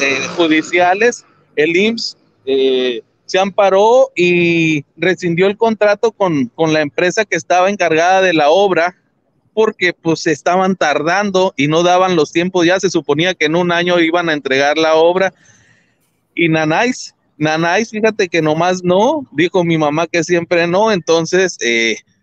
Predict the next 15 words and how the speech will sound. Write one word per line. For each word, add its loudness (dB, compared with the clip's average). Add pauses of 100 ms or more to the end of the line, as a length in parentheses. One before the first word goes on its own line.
(260)
pues, 2 (300)
la 0
volvieron 2
a 0
poner 0
a 2
licitación, 0
se 0
hizo, 0
ya 2
sabes, 0
todo 2
este 0
proceso, -2
eh, -6